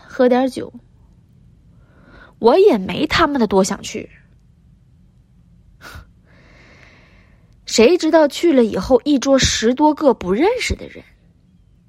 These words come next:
我操他妈，这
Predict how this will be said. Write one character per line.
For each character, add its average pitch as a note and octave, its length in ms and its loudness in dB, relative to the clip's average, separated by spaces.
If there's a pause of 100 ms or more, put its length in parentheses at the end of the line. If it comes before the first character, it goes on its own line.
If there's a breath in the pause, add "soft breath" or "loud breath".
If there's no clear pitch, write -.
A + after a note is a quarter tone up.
(2000 loud breath)
我 B3+ 180 2
操 F#4 260 0
他 D4 160 -6
妈， C4 340 0 (460 loud breath)
这 A#4 140 4